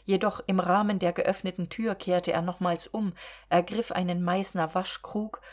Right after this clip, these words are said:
und goss mit zitternder Hand Wasser in die Gewächstöpfe und in den Trinknapf des Kanarienvogels.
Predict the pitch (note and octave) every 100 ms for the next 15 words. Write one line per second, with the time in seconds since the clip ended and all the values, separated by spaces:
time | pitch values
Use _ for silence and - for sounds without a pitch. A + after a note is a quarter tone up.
0 | - - F3 - - G#3+ - F#3 F3 -
1 | G#3 G3+ G3+ F3 E3 - F3+ G3 F3 E3
2 | G3+ - D#3 D#3 D#3+ E3+ E3 D#3+ F#3 -
3 | - - E3 - E3+ E3 - - - F#3+
4 | F3 F3 E3 D#3+ - F#3+ - F3+ F3 -
5 | E3 - - E3+ E3+ C#3+ C#3+ C#3+ C#3+ D#3
6 | C#3 C#3+ C3+ -